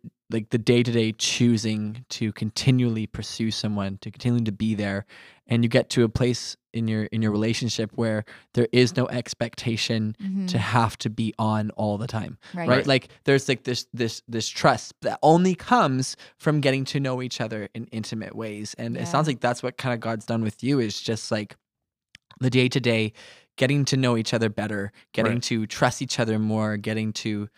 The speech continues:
Speaker 1: to, like, pursue him for the sake of him and not for the sake of an experience. And I
Speaker 2: Right.
Speaker 1: think that's, like, y-, I think what you carry, um, Nick, is, uh, is a ma-, a spiritual maturity
Speaker 2: Yeah.
Speaker 1: that only comes from,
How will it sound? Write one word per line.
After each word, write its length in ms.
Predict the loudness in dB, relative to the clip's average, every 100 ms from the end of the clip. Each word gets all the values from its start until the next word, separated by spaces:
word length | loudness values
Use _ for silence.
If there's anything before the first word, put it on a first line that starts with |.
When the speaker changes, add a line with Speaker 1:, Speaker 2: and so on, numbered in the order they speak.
| _ _ -12
Speaker 1:
to, 560 | -4 -2 -2 -4 -10 -12
like, 340 | -8 -8 -8 -16 _
pursue 440 | -6 -4 0 2
him 300 | 2 2 -2 -4
for 140 | -4
the 60 | -2
sake 220 | -2 -2
of 100 | -4
him 340 | 0 0 0
and 120 | -2
not 160 | -4 -4
for 100 | -8
the 60 | -8
sake 300 | -6 -6 -6
of 200 | -8 -8
an 120 | -8
experience. 720 | -8 -8 -4 -4 -4 -6 -8 -12 -18 -18 -6
And 140 | 0
I 80 | 0
Speaker 2:
Right. 80 | 0
Speaker 1:
think 180 | -2 2
that's, 280 | 2 0 -6
like, 200 | -6 -6 -18 -10
y-, 80 | -2
I 80 | 0
think 380 | 0 -4 -8 -6
what 180 | 0 2
you 100 | 2
carry, 720 | 2 4 4 4 0 -4 -8 _ _
um, 460 | -6 -6 -6 -10 -12 _ _ _ -4
Nick, 300 | -2 -2 -4
is, 260 | -2 0 -4 -16 -14
uh, 60 | -4
is 160 | 0 2
a 60 | 2
ma-, 100 | 0 -6 -6
a 60 | -4
spiritual 420 | 4 4 4 2
maturity 760 | 0 0 0 2 2 0 -6 -8 -10
Speaker 2:
Yeah. 240 | -10 -8
Speaker 1:
that 480 | -2 2 4 2 -2 -4
only 300 | 2 2 2
comes 340 | 2 0 0 -2
from, 260 | -2 -4